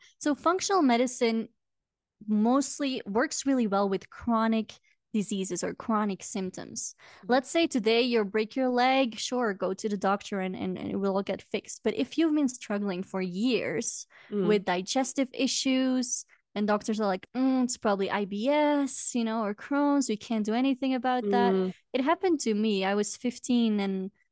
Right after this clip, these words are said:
Speaker 1: my body just broke down.
Speaker 2: Mm.
Speaker 1: And I couldn't go to school anymore. I couldn't walk without a cane. I
Speaker 2: Wow.
Speaker 1: couldn't, um,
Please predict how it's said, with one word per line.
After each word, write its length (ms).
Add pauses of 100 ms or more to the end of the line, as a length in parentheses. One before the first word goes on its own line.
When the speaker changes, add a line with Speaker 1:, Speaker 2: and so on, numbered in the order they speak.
(120)
Speaker 1:
my 140
body 280
just 240
broke 240
down. 380 (320)
Speaker 2:
Mm. 340
Speaker 1:
And 180
I 140
couldn't 800
go 160
to 100
school 320
anymore. 360
I 100
couldn't 320
walk 240
without 260
a 40
cane. 560 (440)
I 100
Speaker 2:
Wow. 680
Speaker 1:
couldn't, 40 (100)
um, 480